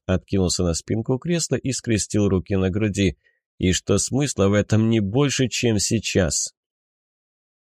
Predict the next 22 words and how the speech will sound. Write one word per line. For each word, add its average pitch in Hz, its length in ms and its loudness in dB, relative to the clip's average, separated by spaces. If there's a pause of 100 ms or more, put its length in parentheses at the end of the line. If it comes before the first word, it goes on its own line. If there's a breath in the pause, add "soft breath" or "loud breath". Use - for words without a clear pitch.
(600)
И 214 140 2
рад 151 320 2
представить 131 600 0
вам 113 240 4
человека, 98 640 2
которого 165 400 0
не 139 180 0
следует 117 460 2
бояться, 92 800 2
но 143 200 0
к - 80 -20
которому 175 480 0
можно 160 380 0
обратиться, 127 720 -2
если 127 380 0
у 117 160 0
вас 113 260 2
или 104 100 2
вашего 104 480 2
товарища 127 640 0
возникли 147 600 -2
сложности. - 920 0